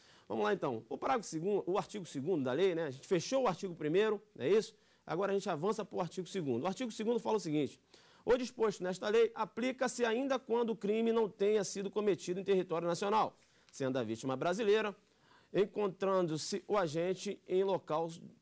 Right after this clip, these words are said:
sob jurisdição brasileira. O artigo segundo, ele trata, né, traz uma questão de excepcionalidade, né, de extraterritorialidade, né, extraterritorialidade da aplicação da lei penal, tá certo? Então, a possibilidade aí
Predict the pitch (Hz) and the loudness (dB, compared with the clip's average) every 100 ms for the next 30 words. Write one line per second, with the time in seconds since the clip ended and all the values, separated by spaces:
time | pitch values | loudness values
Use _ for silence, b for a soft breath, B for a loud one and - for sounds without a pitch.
0 | _ - 170 165 147 165 160 - 147 151 | _ -4 -2 0 2 2 0 -2 -2 -2
1 | - 127 143 165 127 107 - B B - | -2 -2 0 2 0 0 -4 B B 0
2 | 240 - 285 277 208 165 226 202 120 185 | 0 0 -4 -4 -4 0 2 2 0 0
3 | 190 - 190 196 185 226 220 233 185 190 | -2 2 2 2 0 0 0 0 -2 -4
4 | 190 185 185 196 190 190 - 175 - 196 | -2 0 0 0 0 -2 -2 -4 -2 0
5 | 214 254 - - 233 - - 208 202 202 | 2 2 0 -2 -2 -2 -6 -2 0 0
6 | 147 151 170 - 156 147 147 175 196 208 | 2 0 -2 -2 -2 0 4 4 4 0
7 | 196 185 185 175 170 165 160 151 123 147 | -6 -2 0 0 -2 -2 0 -2 0 -2
8 | 135 120 151 190 - b b 147 175 165 | -2 -8 -8 -8 -8 b b -6 -6 -4
9 | 165 170 156 151 151 151 143 123 139 147 | -4 -2 -2 0 0 0 0 0 -2 -4
10 | b _ 127 127 135 156 127 139 143 139 | b _ -8 -6 -6 -4 -4 -6 -6 -2
11 | 127 135 - 170 110 98 - 110 - 160 | 0 0 0 -4 -4 -8 -16 -12 -2 0
12 | 147 b b - 131 156 160 - 147 156 | -2 b b -8 -6 -2 -2 -2 -4 -8
13 | - 131 135 127 127 127 131 147 170 | -6 -2 0 0 0 0 2 2 0